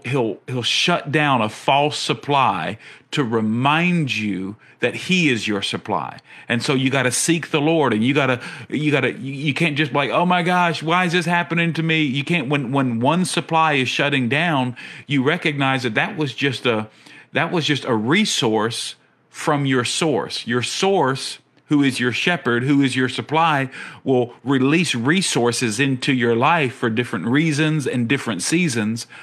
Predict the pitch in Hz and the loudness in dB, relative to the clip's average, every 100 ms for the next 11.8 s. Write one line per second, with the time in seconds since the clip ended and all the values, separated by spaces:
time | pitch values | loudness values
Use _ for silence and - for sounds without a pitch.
0 | - - 104 104 90 - 127 117 139 147 | -20 -6 -2 0 -2 -2 0 2 2 2
1 | 180 156 147 147 143 156 151 139 143 - | 2 2 2 2 0 0 0 0 -4 -6
2 | - 135 147 151 147 139 147 - 151 143 | -2 2 2 2 0 2 0 0 0 0
3 | - 147 - 120 120 143 156 151 143 147 | 0 -4 0 0 2 0 0 0 0 0
4 | 143 147 147 143 147 139 - 202 127 110 | 0 0 0 0 -2 -2 -10 -4 0 2
5 | 127 156 - 151 143 147 143 - 147 143 | 4 2 2 2 2 2 2 2 0 0
6 | 147 - 160 180 180 190 139 135 - - | 0 2 2 2 0 0 0 -2 -4 -20
7 | _ 185 175 175 170 - 160 165 156 131 | _ 0 2 2 0 2 2 2 0 0
8 | 131 120 180 160 127 131 - - - 143 | -4 0 2 4 2 0 -4 -14 -4 -2
9 | 123 131 107 135 185 - 131 117 113 123 | 2 0 2 2 2 2 2 2 0 -2
10 | 127 139 - - - 131 127 127 131 110 | -2 -4 -12 -18 -2 -2 0 -2 0 -2
11 | - - 190 147 123 127 - | -4 2 4 4 2 0 -6